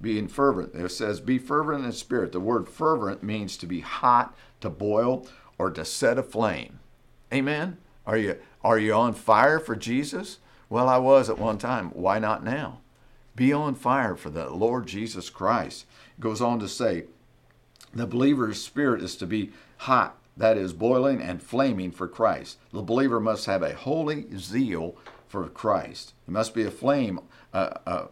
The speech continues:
a flame in his service for Christ." Amen. Amen. That's to be us today. Uh, uh, it says here, one scripture says in First Corinthians fourteen, "Even, even so you,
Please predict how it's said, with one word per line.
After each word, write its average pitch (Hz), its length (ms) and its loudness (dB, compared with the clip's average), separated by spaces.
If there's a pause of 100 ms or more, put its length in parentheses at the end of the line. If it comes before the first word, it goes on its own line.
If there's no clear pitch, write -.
a 85 80 -6
flame 123 440 -2
in 95 160 -4
his 80 160 -8
service 95 520 -6
for - 180 -12
Christ." - 600 -6 (340)
Amen. 151 540 -4 (580)
Amen. 139 240 -2
That's 165 220 -2
to 110 160 -4
be 107 280 -2
us 131 380 0
today. 85 520 -2 (460)
Uh, 98 160 -2
uh, 92 240 2 (320)
it 98 140 -6
says 113 320 0
here, 117 160 0
one 123 220 -2
scripture 101 400 -4
says 101 280 -4
in 90 100 -6
First 104 260 -6
Corinthians 98 400 -6
fourteen, 101 500 -8 (320)
"Even, 135 340 0 (160)
even 120 280 -2
so 104 500 0
you, 104 480 -2